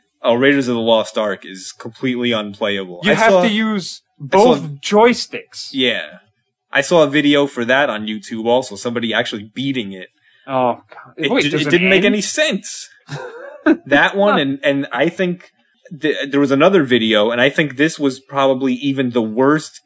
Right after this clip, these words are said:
Speaker 1: Atari twenty-six hundred game ever. Totally unplayable, didn't make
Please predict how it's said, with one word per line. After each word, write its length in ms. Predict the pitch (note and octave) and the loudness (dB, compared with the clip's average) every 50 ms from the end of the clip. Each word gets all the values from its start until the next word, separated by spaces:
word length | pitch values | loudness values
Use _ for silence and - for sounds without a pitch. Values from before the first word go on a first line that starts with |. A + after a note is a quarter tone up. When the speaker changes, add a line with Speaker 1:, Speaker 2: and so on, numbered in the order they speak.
| _ - | _ -12
Speaker 1:
Atari 400 | C#3 - - C3 C3 C3 C3 C3 | -12 -6 -2 2 2 2 2 0
twenty-six 480 | - - C#3 C3 C3 - - B2+ - | -2 -2 -2 -2 -2 -2 -4 -6 -4
hundred 420 | - C#3 B2+ A#2+ A#2 A#2 A#2 G#2+ G2+ | -2 0 0 0 0 -2 -4 -6 -6
game 400 | G#2+ G2+ G2 G2 G2 G2 G2 G2+ - | -6 -6 -6 -6 -8 -10 -10 -8 -4
ever. 400 | A#2+ A#2 G#2+ G2 F#2 D#2+ D2 - - _ _ _ _ _ - | -2 -2 -2 -2 -4 -12 -16 -18 -20 _ _ _ _ _ -8
Totally 380 | - - D#3 E3 E3+ E3+ E3+ E3 | -2 2 2 4 4 6 4 4
unplayable, 800 | B2+ C#3 C#3 C#3 C3+ - C#3 B2 A#2+ A#2 A#2 A2+ B2 A#2 A2 | 4 2 0 0 0 0 2 2 2 2 0 -2 -4 -4 -4
didn't 260 | - - B2+ C3+ C#3 C3 | -4 -4 -4 -4 -4 -4
make 220 | C3 A#2+ A2+ - | -4 -4 -4 -6